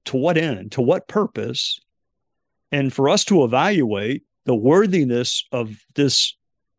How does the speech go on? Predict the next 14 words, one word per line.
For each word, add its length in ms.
internecine 800
battle 380
that 120
we're 160
about 320
to 220
witness, 720
I 80
think 200
it's 120
helpful 360
for 180
us 220
to 160